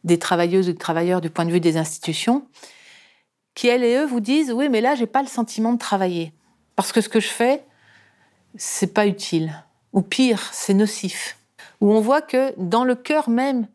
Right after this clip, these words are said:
de ce que nous appelons travail, qui est l'emploi, des femmes et des hommes contestent l'idée qu'il y ait du travail parce que ils ont l'impression de faire des choses pas bien,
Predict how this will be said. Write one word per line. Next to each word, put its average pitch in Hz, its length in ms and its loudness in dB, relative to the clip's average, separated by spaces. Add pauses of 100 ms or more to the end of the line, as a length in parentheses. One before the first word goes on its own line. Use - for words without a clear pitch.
(120)
de 196 100 -2
ce 190 80 -4
que - 100 -2
nous 190 200 0
appelons 185 240 -4
travail, 170 480 -2
qui - 100 -8
est 165 60 -4
l'emploi, 170 480 -2 (560)
des 208 60 2
femmes 247 200 2
et 240 60 2
des 226 160 2
hommes 262 120 2
contestent 277 540 -4
l'idée 214 300 -2
qu'il 202 160 -2
y - 20 -4
ait - 20 -4
du 196 40 -4
travail 247 380 0
parce - 260 -4
que 262 220 0 (360)
ils 202 120 0
ont 208 60 4
l'impression 208 540 0
de 208 140 0
faire 196 240 -2
des 190 80 0
choses 208 300 -2
pas 196 180 0
bien, 190 320 -2